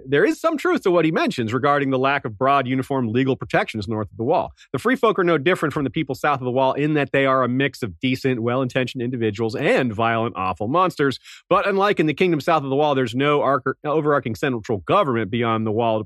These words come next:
prosecute the latter. Nothing's gonna stop the Weeper from mutilating his murder victims or Craster from enslaving and raping his own daughters, as well as other women,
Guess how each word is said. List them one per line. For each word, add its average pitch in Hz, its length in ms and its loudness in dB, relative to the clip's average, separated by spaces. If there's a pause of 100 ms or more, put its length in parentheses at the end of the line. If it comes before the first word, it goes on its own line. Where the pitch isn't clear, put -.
prosecute 127 520 -2
the 104 60 -4
latter. 113 360 -2 (320)
Nothing's 240 260 2
gonna 220 160 0
stop 196 380 0
the 165 80 2
Weeper 160 320 2
from 135 180 -2
mutilating 135 480 2
his 113 140 -2
murder 165 260 2
victims 113 360 -2
or 110 60 0
Craster 135 440 -2
from 110 160 -6
enslaving 120 480 -2
and 110 100 -4
raping 107 300 -2
his 95 120 -6
own 98 160 -4
daughters, 113 440 0 (240)
as 147 120 0
well 262 160 2
as 208 80 2
other 254 200 4
women, 160 320 2